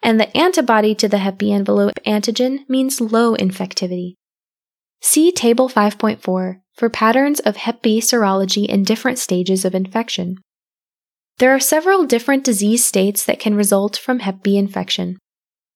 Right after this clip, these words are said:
Asymptomatic carriers harbor the virus but never develop antibodies to the hep B surface antigen and never develop liver damage. Often, these patients are immunocompromised because it's the immune reaction that does most of the liver damage.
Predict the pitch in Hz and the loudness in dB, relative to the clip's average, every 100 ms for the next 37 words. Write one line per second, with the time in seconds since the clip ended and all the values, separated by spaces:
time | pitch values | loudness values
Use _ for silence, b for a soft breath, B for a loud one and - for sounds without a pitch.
0 | _ _ - 269 349 - 247 247 240 202 | _ _ -4 0 0 0 0 2 2 2
1 | 226 - 190 185 196 226 - 240 254 214 | 0 -2 -2 0 0 -2 -2 0 2 2
2 | 208 214 262 220 202 - - - - 247 | 0 0 0 0 -2 -4 -4 -6 -2 0
3 | 285 370 339 247 208 214 220 - _ - | 0 0 0 2 2 2 -2 -10 _ -2
4 | 262 294 220 196 196 208 - 240 220 180 | 0 0 0 0 0 -2 0 0 -2 -4
5 | 190 208 202 254 254 262 202 190 190 185 | -4 -4 -2 -4 -2 -2 -2 -2 -4 -4
6 | 196 202 _ _ _ - 233 226 233 277 | -4 -8 _ _ _ 0 2 2 2 2
7 | 269 208 196 202 240 262 226 196 185 185 | 2 2 0 0 0 2 0 -2 -4 -6
8 | 202 - _ _ _ _ - 233 240 320 | -10 -14 _ _ _ _ -2 -2 0 -2
9 | 359 311 294 - 226 220 262 262 208 - | -2 -2 -2 -2 -2 0 0 0 0 2
10 | 220 254 269 - 196 220 240 269 294 - | 2 2 0 0 0 0 0 0 -2 -4
11 | B B - 269 277 269 269 269 262 285 | B B -2 0 2 0 0 0 2 2
12 | 330 262 269 277 220 214 - 277 247 226 | 4 4 4 2 2 0 0 0 0 0
13 | 262 277 233 214 220 - 226 220 196 196 | 2 2 2 2 2 -2 0 2 2 2
14 | 208 233 240 196 202 | 0 0 0 -2 -6